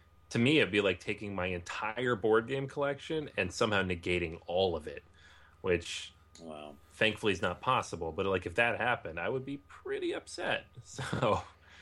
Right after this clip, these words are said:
Speaker 1: I understand.
Speaker 2: <sighs> Well, the more, the more you guys talk, uh, I can see where that guy on YouTube,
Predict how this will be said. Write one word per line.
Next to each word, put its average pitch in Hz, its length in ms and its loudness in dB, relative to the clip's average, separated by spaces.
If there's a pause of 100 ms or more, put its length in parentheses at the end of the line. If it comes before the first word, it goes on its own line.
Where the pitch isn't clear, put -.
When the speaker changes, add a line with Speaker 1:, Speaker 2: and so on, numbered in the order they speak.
(260)
Speaker 1:
I 110 100 4
understand. 87 500 -4 (380)
Speaker 2:
<sighs> - 20 -12 (480)
Well, 123 280 6
the 127 120 0
more, 139 240 6
the 127 120 0
more 127 160 6
you 117 140 4
guys 107 200 6
talk, 101 400 4
uh, 101 480 0
I 110 80 0
can 92 220 -6
see 113 340 0
where 98 140 4
that 90 200 -2
guy 101 240 4
on 90 120 0
YouTube, 90 540 -4